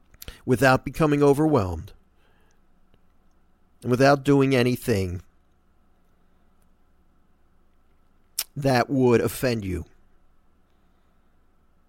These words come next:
We pray for that grace, Father. We pray for also all who are sick, all who are hopeless, all who don't know where to turn, all maybe who have given up.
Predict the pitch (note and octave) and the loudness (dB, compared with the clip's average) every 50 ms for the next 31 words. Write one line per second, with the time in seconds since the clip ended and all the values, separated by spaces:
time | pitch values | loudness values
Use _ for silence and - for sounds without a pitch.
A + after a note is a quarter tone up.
0 | _ _ _ G3 B2+ A2+ - - C#3 C3 A#2 - B2 A2+ A2 A2 - - - F#2+ | _ _ _ -12 -10 -6 0 2 2 2 2 0 0 -2 -2 -2 -2 -4 -6 -4
1 | F2+ F2 - - - G#2+ F#2 F#2 A2+ A2 - - - - _ _ _ _ _ _ | -4 -6 -8 -10 -10 -10 -10 -10 -12 -14 -16 -16 -20 -20 _ _ _ _ _ _
2 | - _ - - - - _ - D3 D3+ - - - E3 D#3+ D#3+ D#3 - - - | -20 _ -20 -20 -20 -16 _ 0 0 0 0 2 6 6 8 8 6 4 0 0
3 | C#3 C#3 C#3 - A#2+ C#3+ C#3 - D3+ C3+ C3+ C#3+ C#3+ C#3+ C#3+ C#3 C3+ - - - | 2 2 2 2 2 2 2 2 2 2 2 2 2 2 2 0 0 -2 -2 -4
4 | - A2+ - - - - - - _ _ _ _ _ _ _ _ _ _ _ _ | -4 -4 -4 -6 -14 -20 -20 -20 _ _ _ _ _ _ _ _ _ _ _ _
5 | _ _ _ - - A#2 A#2+ B2 C#3 C#3 C3+ C3+ B2 G#2+ B2 A2 F#2+ - - D#2+ | _ _ _ -4 0 2 2 2 4 4 4 2 2 2 0 -2 -2 -2 -8 -12
6 | D3+ - - - - - - _ _ _ _ _ _ _ _ _ _ _ _ _ | -12 -14 -14 -18 -20 -20 -20 _ _ _ _ _ _ _ _ _ _ _ _ _
7 | _ _ - - C3 C3 C3 A#2 B2+ B2+ C#3 - B2+ C#3 C3+ B2+ B2+ C3 C3 B2 | _ _ 0 2 4 4 4 4 4 4 4 4 2 2 2 4 2 2 0 -2
8 | - - A#2+ G#2+ G2 F#2 E2+ F2+ G#2 - - - _ _ - - - - _ _ | -6 -6 -8 -8 -8 -8 -12 -14 -16 -20 -20 -20 _ _ -20 -20 -20 -20 _ _
9 | _ _ _ _ _ _ _ _ _ _ _ _ - - - - A#2+ B2 B2+ B2+ | _ _ _ _ _ _ _ _ _ _ _ _ -20 -6 0 4 6 6 6 6
10 | B2 B2+ B2+ B2+ C3 A#2+ A#2+ B2 A#2+ A#2+ A2 G2+ G#2+ A#2+ A#2 B2 A#2 A2 G2+ D#2+ | 4 4 2 2 2 2 2 2 2 2 0 0 0 2 2 2 2 0 0 -4
11 | D2 - | -6 -12